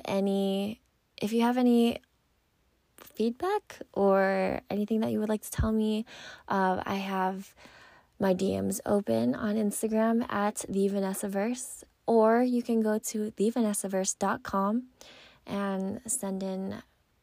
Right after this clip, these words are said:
a feedback comment card, or, um, you can call me, psych. Um, <laughs> uh, but yeah, like this, share this,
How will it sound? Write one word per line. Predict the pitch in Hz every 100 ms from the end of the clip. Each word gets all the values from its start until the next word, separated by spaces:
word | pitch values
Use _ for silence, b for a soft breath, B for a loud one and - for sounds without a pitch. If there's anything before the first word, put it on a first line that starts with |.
| -
a | 185 185
feedback | 196 - 190 185 202
comment | - 196 190 226
card, | 196 214 B B B B
or, | - 254 240 233 277 - _ _ _ _ _ -
um, | 208 214 214 208 214 _ _ _ _ _ _ -
you | 220 233
can | - 226 220 220 220 -
call | 233 285
me, | 285
psych. | - 185 - - -
Um, | 226 220
<laughs> | 262 - - 466 277 269 277 - - - - - -
uh, | 240 233 233
but | 240 254
yeah, | 294 285
like | 226 233 269 -
this, | 277 285
share | - 220 226
this, | 240 262 277 269 269 -